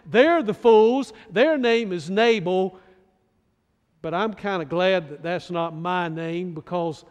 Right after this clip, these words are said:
I'm on God's side. Now, folks, let me tell you what I think the temptation of the Christian person is.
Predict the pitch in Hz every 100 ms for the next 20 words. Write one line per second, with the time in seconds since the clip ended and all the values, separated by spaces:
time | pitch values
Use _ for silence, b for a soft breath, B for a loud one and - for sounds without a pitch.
0 | - 185 196 156 165 180 185 151 127 -
1 | 139 110 101 _ _ _ _ _ _ _
2 | _ _ _ _ _ _ _ _ _ _
3 | _ _ _ _ _ 160 220 226 - 226
4 | 208 220 196 175 165 160 160 - 170 143
5 | 127 - 180 151 - 185 165 135 - 120
6 | 127 139 135 _ _ _ _ _ _ _
7 | _ _ _ _ _ _ _ - 143 -
8 | 196 185 - 147 180 160 - 147 147 113
9 | _ _